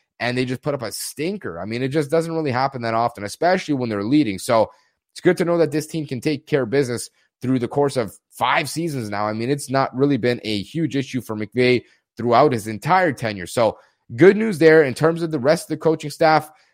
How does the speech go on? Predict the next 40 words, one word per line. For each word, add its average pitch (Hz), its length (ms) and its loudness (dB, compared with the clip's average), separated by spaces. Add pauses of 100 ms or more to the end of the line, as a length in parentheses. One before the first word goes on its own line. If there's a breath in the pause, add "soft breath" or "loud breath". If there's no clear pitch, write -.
(140 soft breath)
Not 165 320 0
that 262 120 -2
much 226 180 -4
crazy 170 340 -2
stuff 156 280 -2
to 135 100 -4
really 135 240 0
highlight 135 420 0
here. 127 340 0 (300 soft breath)
You 131 80 -6
know, 143 80 0
you 143 160 2
look 156 180 2
at 143 140 0
Joe 139 240 2
DeCamillis, 151 560 -6
the 120 80 -12
special 135 340 -6
teams 135 220 -8
coordinator. 139 600 0 (580 soft breath)
We 127 160 2
got 156 260 6
a 170 80 4
Bones 156 440 2
Fossil 151 640 0
throwback 151 680 2
play 135 400 0 (280 soft breath)
where 135 140 -2
Johnny 147 340 0
Hekker 170 340 -4 (140)
threw 190 420 -4 (320)
a 147 140 0
pass 147 420 -4
on 123 220 -4
a 110 100 -4
fake 156 340 -6
punt 156 240 -4 (380)
to 156 100 -2
Ben 151 240 4
Skowronek. 151 680 -2